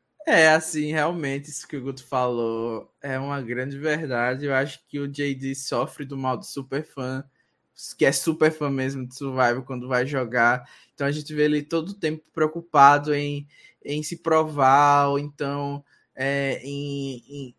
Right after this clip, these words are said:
contextualizar coisas do jogo. E isso que ele fez ali, esse money, essa coisa, é uma coisa, tipo, super pensada de um fã, sabe? Eu,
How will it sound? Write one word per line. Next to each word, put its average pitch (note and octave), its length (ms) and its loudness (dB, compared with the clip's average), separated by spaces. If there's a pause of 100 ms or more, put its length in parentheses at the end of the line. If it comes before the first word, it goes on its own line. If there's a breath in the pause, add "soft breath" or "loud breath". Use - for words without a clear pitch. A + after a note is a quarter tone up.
contextualizar D3 880 2
coisas C#3+ 380 -4
do D3+ 180 -6
jogo. C3+ 920 -2 (320 soft breath)
E D#3 320 -6
isso F#3+ 280 -4
que F#3 120 -2
ele E3 120 2
fez D#3 280 0
ali, C#3+ 220 0
esse C#3+ 240 -2
money, C#3+ 560 0
essa C#3+ 220 -2
coisa, D#3 220 -2
é D3+ 60 2
uma E3+ 100 -2
coisa, F3+ 240 -6
tipo, D3 400 -4 (380)
super D4+ 460 -2
pensada F3 520 2
de D#3+ 120 -6
um E3+ 80 -4
fã, C#3 280 -4
sabe? C#3+ 320 0
Eu, D3+ 240 4